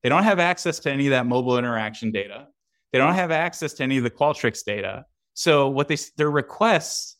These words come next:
start to be on the idea of Qualtrics or the idea of their mobile application. And they say, "Hey, I really wanna run a campaign to everybody that hasn't logged in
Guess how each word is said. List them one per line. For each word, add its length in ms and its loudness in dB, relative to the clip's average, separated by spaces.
start 240 -2
to 80 -4
be 400 0
on 220 0
the 140 -2
idea 560 0
of 440 0
Qualtrics 580 -4
or 100 2
the 140 2
idea 360 2
of 100 0
their 100 0
mobile 300 -6
application. 680 -14
And 140 0
they 100 4
say, 480 2
"Hey, 300 4
I 120 2
really 340 0
wanna 240 0
run 180 0
a 40 -4
campaign 440 -8
to 120 -4
everybody 480 0
that 140 0
hasn't 340 -2
logged 400 0
in 420 -8